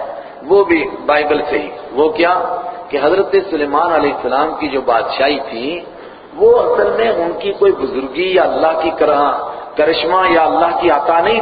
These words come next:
تھی، وہ سارا اصل میں جادو کے چکر پر چلتا تھا۔ تو جادو کیسے ہوتا تھا؟ کہا، وہ ساری کرامت ان کی انگوٹھی میں تھی بس۔ اسی لیے بے شمار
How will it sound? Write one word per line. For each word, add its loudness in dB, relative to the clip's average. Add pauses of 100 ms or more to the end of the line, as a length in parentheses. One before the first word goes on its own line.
تھی، -2 (480)
وہ 2 (220)
سارا 2
اصل 2 (100)
میں -2 (100)
جادو 0
کے -4
چکر -10
پر -10
چلتا -10
تھا۔ -16 (1000)
تو -4
جادو 2
کیسے 2
ہوتا 4
تھا؟ -2
کہا، 4
وہ 2
ساری 2 (100)
کرامت 2
ان 2
کی 2
انگوٹھی 0
میں -4
تھی -10
بس۔ -6 (960)
اسی -2
لیے 6
بے 2
شمار 2